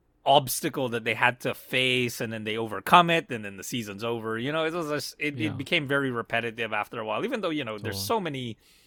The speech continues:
Speaker 1: like, individual gags and bits in it that are great. And obviously the, the performers are, are amazing in it too, all the actors.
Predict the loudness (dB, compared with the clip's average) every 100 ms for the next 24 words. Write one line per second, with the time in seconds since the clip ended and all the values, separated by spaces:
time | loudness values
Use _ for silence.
0 | _ -4 -2 -2 -4 -2 0 0 0 -2
1 | 0 -2 0 4 6 6 2 -4 -8 -8
2 | -10 -2 0 0 -4 -8 -10 -10 -10 -10
3 | -8 -4 -4 -6 -12 _ -20 _ -2 2
4 | 2 0 -4 -4 -2 -2 -4 -6 -12 -10
5 | -8 2 4 4 0 -4 -8 -10 -10 -6
6 | -6 -6 -8 -8 -10 -10 -12 -8 -6 -4
7 | -6 -8 -4 -4 -4 -6 -8 -8